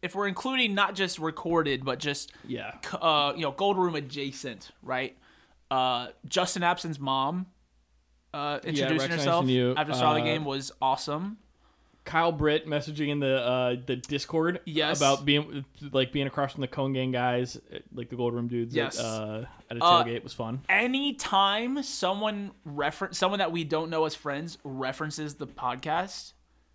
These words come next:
Speaker 1: that shit is
Speaker 2: E-,
Speaker 1: awesome.
Speaker 2: even when it's, like, friends, like, I, you know, that it's, it's cool to know people, like, actually, like,
Speaker 1: Right.
Speaker 2: listen to us
Speaker 1: Right.
Speaker 2: be
Speaker 1: But it's, it's
Speaker 2: crazy.
Speaker 1: so cool when it's someone that we don't know personally, 'cause it's like, damn, like, you
Speaker 2: Yeah.
Speaker 1: are, you just found this,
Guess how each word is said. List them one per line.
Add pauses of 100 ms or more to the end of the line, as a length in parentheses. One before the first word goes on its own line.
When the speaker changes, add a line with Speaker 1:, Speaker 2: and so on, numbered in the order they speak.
(160)
Speaker 1:
that
shit
is
Speaker 2:
E-,
Speaker 1:
awesome.
Speaker 2:
even
when
it's,
like,
friends,
like,
I, (240)
you
know,
that (220)
it's,
it's
cool
to
know
people,
like,
actually,
like,
Speaker 1:
Right.
Speaker 2:
listen (120)
to
us
Speaker 1:
Right.
Speaker 2:
be (100)
Speaker 1:
But
it's,
it's
Speaker 2:
crazy.
Speaker 1:
so
cool
when
it's
someone
that
we
don't
know
personally,
'cause
it's
like,
damn,
like, (600)
you
Speaker 2:
Yeah. (480)
Speaker 1:
are,
you
just
found
this,